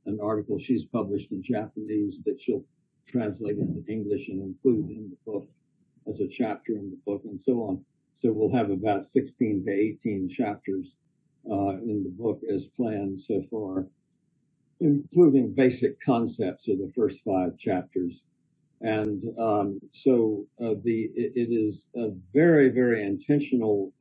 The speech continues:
focusing on the city and making the city a microcosm of healthy global community and a joyful place to live, like Paris of the nineteen twenties, intentional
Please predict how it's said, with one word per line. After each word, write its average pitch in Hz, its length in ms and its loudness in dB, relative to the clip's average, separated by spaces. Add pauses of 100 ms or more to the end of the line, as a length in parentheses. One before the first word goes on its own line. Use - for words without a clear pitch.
(140)
focusing 147 500 4
on 110 180 -2
the 95 100 -8 (100)
city 104 380 6 (580)
and 113 160 0
making 127 360 4
the 107 140 -4
city 127 280 6
a 101 80 -2
microcosm 123 920 2
of 98 140 -6
healthy 135 360 4
global 113 360 0
community 107 720 -2 (440)
and 123 160 0
a 107 100 6
joyful 143 760 2
place 120 240 2 (120)
to 110 80 0
live, 107 420 0 (520)
like 113 360 -2
Paris 127 460 4
of 101 120 -2
the 110 80 -4
nineteen 117 600 0
twenties, 107 440 2 (520)
intentional 131 800 2